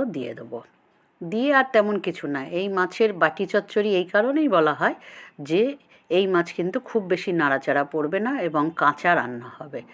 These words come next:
কোনো ভাজাভুজির গল্প নেই। আর রান্নাটা এত খেতে অপূর্ব হয় গরম ভাতের সঙ্গে যে বলে বোঝানো যাবে না। একটুখানি আগেই বললাম কাঁটা আছে, সেইটা যারা একটুখানি মেনে নেবেন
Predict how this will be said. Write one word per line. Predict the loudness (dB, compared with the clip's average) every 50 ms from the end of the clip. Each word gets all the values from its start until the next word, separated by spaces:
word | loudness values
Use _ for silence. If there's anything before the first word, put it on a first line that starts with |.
| -20 -20 -20 -20 -6
কোনো | 0 0 2 2 0
ভাজাভুজির | 0 0 -2 0 0 0 0 -2 -2 -4 -4 -4 -2
গল্প | -4 -6 -6 -8 -14 -14 -12
নেই। | -12 -14 -16 _ _ _ -20 -20 _ _ -20 -20 _ -2 2 2 4
আর | 6 4 4 2 0 -6 -18 -20 -20 -20 -20 _ -2 2
রান্নাটা | 4 4 4 4 2 2 2 4 4 4 4 4 2 0 -4 -6
এত | -6 -6 -4 0 4 6 6 4 4
খেতে | 0 -8 -6 0 2 4
অপূর্ব | 4 4 2 0 -2 0 2 0 2 4
হয় | 4 4 4 2
গরম | 2 0 0 0 0 0 0
ভাতের | -2 -2 0 2 0 0 0 -2 -4
সঙ্গে | -2 -2 -2 0 0 -2 -2 -2 -6 -10 -16 -20 -20 -20 -16 _ -4
যে | -2 -2
বলে | -2 -2 -2 0 0
বোঝানো | -2 -2 -4 -4 -2 -4 -4 -2 -4 -6
যাবে | -4 -6 -6 -6 -10 -10
না। | -12 -12 -14 -16 -20 -20 -20 -20 -12 _ -8
একটুখানি | -8 -6 -4 -4 -2 0 2 2 2 0 -2 -4 -6 -12 -20 _ _ _ _
আগেই | 2 2 2 2 2 2
বললাম | 2 2 0 2 2 0 -2 -4 -2 2
কাঁটা | 2 2 4 4 4 4 4 2
আছে, | 2 -2 -2 -4 -4 -4 -4 _ -20 -20 _ -10
সেইটা | -4 -2 0 0 0 2 2 2
যারা | 4 4 4 4 4 4 4
একটুখানি | 2 0 -4 -8 -8 -6 -2 0 2 2 2
মেনে | 2 2 2 2 2
নেবেন | 2 2 2 2 2 0